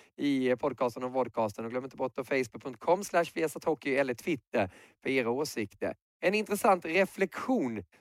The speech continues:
som vi kunde läsa i, eh, Sportexpressen här i veckan. På tal om avstängningar som vi har pratat mycket om. I N H L på ettusenetthundrafyrtionio matcher så har det varit sjutton avstängningar. I S H L på trehundranittiotvå matcher har det varit femtiofyra avstängningar.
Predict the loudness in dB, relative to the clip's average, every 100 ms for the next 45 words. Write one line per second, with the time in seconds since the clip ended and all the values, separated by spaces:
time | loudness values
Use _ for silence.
0 | -14 -10 -4 0 2 2 0 0 -2 -2
1 | 0 0 2 -2 -4 -8 -8 -4 -4 -4
2 | -2 -2 0 0 -2 0 -2 -2 _ _
3 | -16 -4 -2 -2 0 2 2 0 -2 -2
4 | -4 -6 -2 -2 -2 -6 -8 -2 0 0
5 | -4 _ -10 -2 6 6 8 8 8 4
6 | 0 2 4 2 0 0 -2 -2 -2 -4
7 | -4 -4 0 4 2 0 4 4 4 -8
8 | _ 0 2 4 2 0 0 2 2 _
9 | 2 4 6 4 4 -2 -2 -2 -2 -2
10 | 2 2 2 2 8 8 8 4 -4 _
11 | _ _ -6 -6 0 2 2 -2 -6 -4
12 | 0 2 2 0 0 0 -2 _ _ 0
13 | 2 2 -2 -6 -2 -2 -4 -8 -4 -4
14 | 0 4 4 2 -4 -4 -4 -6 -8